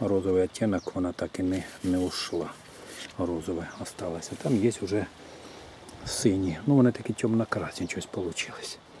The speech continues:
Е, краснота повністю не ушла. Ну там внизу вроді вже, вже повністю синє. Ну, в общем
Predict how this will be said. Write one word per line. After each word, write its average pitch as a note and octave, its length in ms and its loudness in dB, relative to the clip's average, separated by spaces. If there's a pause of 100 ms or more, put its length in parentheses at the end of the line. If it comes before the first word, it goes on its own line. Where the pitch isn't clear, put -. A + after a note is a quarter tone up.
(800)
Е, E3 40 -2 (600)
краснота A2+ 540 -2 (180)
повністю G2+ 480 0
не F#2+ 200 0
ушла. - 480 -4 (180)
Ну C#3+ 280 2
там F2+ 200 -4
внизу G#2+ 320 0
вроді G#2 380 -2 (800)
вже, G#2 320 -2 (200)
вже G2 400 -6 (480)
повністю F#2 540 -2
синє. G#2+ 440 -6 (840)
Ну, A#2 120 2
в A#2+ 80 -2
общем A2 320 -4